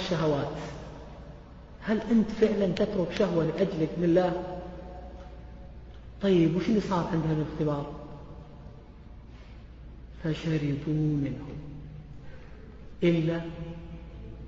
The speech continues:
يا ذا القليل، "فشربوا منه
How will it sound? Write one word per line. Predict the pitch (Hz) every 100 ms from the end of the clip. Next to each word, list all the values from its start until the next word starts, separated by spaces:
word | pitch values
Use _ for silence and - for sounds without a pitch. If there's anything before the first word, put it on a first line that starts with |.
| - - - - -
يا | 165 156 147 135 131
ذا | 135 123
القليل، | - 143 131 127 123 - - - - - - - - - - - - - - - - - - - -
"فشربوا | 208 269 277 254 262 254
منه | 285 254 262